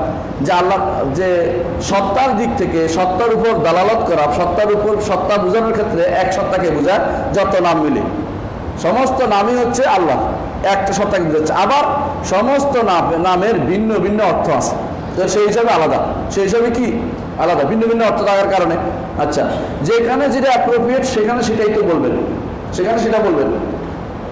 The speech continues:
কেউ যখন আপনার উপর আক্রমণ করছে, আপনার বলবেন না, "ইয়া রাহিম", আপনি বলবেন যে, "ইয়া,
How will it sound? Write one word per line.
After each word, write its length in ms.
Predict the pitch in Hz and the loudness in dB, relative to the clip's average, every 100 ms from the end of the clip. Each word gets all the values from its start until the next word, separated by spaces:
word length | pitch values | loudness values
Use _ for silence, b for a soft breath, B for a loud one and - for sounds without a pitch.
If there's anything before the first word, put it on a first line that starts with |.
| - | -4
কেউ 240 | 170 208 247 | 0 0 2
যখন 260 | 226 220 | 0 2
আপনার 360 | 202 196 196 208 | 2 2 2 2
উপর 200 | 156 202 240 - - - - - - - - - - - - - - - - - - | 2 2 2 0 -4 -6 -8 -8 -10 -10 -10 -10 -10 -10 -10 -10 -10 -10 -10 -8 -4
আক্রমণ 560 | 170 190 - 226 247 247 | -2 0 0 0 2 0
করছে, 380 | 220 185 190 180 | 0 0 0 0
আপনার 360 | 180 202 208 | 2 0 0
বলবেন 300 | 202 208 208 233 | 0 2 2 2
না, 40 | |
"ইয়া 220 | 214 214 | 2 2
রাহিম", 560 | 196 165 196 156 123 - - - - | 2 2 0 0 -2 -4 -6 -10 -6
আপনি 260 | 156 185 233 | -2 0 2
বলবেন 340 | 226 214 226 | 2 2 2
যে, 120 | 226 | 2
"ইয়া, 460 | 226 190 214 226 277 | 2 4 4 4 2